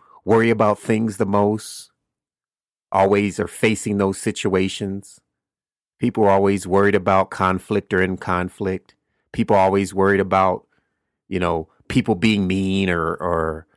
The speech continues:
discriminating against them or always getting discriminated against. So when we can eliminate that fear with a plan, we can be less attracted to that. Now, number two, we actually have a strategy that we can implement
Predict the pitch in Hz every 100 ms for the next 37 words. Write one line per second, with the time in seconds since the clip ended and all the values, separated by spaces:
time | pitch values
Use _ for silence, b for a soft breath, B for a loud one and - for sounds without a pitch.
0 | _ _ _ _ - - - 113 110 104
1 | 101 98 90 104 95 - 107 104 90 90
2 | 95 95 - 95 95 87 - 101 95 95
3 | 92 85 98 95 - _ _ _ _ _
4 | _ _ _ _ _ _ _ _ _ _
5 | _ - 113 101 107 117 123 131 107 95
6 | 120 117 113 104 95 87 - 135 139 101
7 | 90 - - 139 202 139 - 127 - _
8 | _ _ _ 98 92 139 92 98 - -
9 | - 135 - - 92 82 82 B - 101
10 | 110 95 - - 226 214 101 - B 110
11 | 127 123 - 113 107 101 87 - - 165
12 | 170 113 104 95 98 95 95 - - 233
13 | 233 - 117 - 87 80 80 92